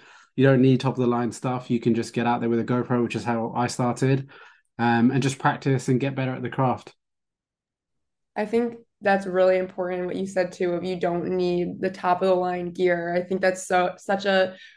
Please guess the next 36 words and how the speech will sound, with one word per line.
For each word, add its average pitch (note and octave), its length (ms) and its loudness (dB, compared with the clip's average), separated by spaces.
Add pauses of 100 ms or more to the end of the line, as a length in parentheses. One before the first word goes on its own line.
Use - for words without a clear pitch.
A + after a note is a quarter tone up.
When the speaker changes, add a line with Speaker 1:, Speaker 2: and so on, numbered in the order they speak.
Speaker 2:
hard G3+ 360 4
thing G3 180 4
for G3 100 0
people G3 300 -2
to G3 80 -2
grasp F#3+ 320 -2
sometimes, G#3 380 0
like, G3+ 120 0
"Oh, A#3+ 100 6
I G#3+ 80 6
have G3+ 180 -4
to G#3+ 60 0
get G3+ 180 0
this G3 160 -4
camera," G#3 360 2
but F3+ 140 2
it's F3+ 160 0
like, F3+ 240 -4 (280)
whatever, E3+ 300 4
I D#3+ 60 6
don't F3 140 4
know E3+ 120 2
the F#3 80 -2
price F3+ 240 -2
of F3+ 120 -6
cameras, G#3 440 4
<laughs> C#4+ 120 6
but, - 20 4
like, D#4+ 260 2
two D4 140 0
thousand A#3+ 380 2
dollars, G3+ 340 6
I'm F#3 180 0
guessing E3+ 360 -6
that's, D3 180 -16
like, - 180 -10